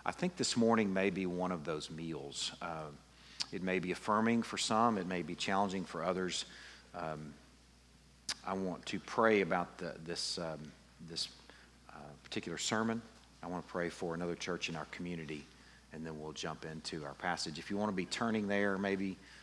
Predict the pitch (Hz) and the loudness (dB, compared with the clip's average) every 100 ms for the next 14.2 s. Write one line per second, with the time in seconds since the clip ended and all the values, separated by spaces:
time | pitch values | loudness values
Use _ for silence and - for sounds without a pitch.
0 | - - 87 82 82 80 92 85 - 82 | -20 -10 -6 -4 -4 -4 -4 -4 -4 -4
1 | 85 76 - 87 82 73 64 - 82 87 | -6 -6 -6 -4 -4 -6 -10 -12 -8 -4
2 | 92 85 113 107 107 - 101 90 85 - | -4 -2 0 0 0 0 0 0 -4 0
3 | 85 71 - - - - - - - - | 0 0 -4 -14 -20 -20 -20 -20 -20 -20
4 | - - - - - - - - 71 - | -20 -20 -20 -18 -16 -12 -12 -8 -8 -10
5 | - - - - - - - - - - | -18 -20 -20 -20 -20 -20 -20 -12 -12 -10
6 | - - - - - - 123 110 113 - | -14 -14 -16 -18 -20 6 8 8 6 6
7 | 127 110 104 107 101 101 - 104 95 95 | 8 8 6 4 6 4 4 0 2 -2
8 | 87 - 98 85 - - - - 98 90 | -2 -2 -2 -2 -2 -2 -2 -10 -8 -6
9 | 82 80 73 107 95 - 95 85 80 - | -4 -4 -2 2 2 2 -2 -4 -4 -2
10 | 90 90 82 90 78 - 87 87 82 82 | 2 2 0 -6 -8 -8 -6 -6 -4 -6
11 | 82 104 - 92 85 - 80 - 90 87 | -6 -8 -4 -2 -2 -4 -6 -2 0 0
12 | - 87 - 95 87 80 - - 98 90 | -4 -6 4 4 4 -2 -2 -2 -2 0
13 | 95 92 98 - - 82 85 76 73 76 | 2 2 2 -4 -14 -10 -8 -8 -6 -8
14 | 71 | -8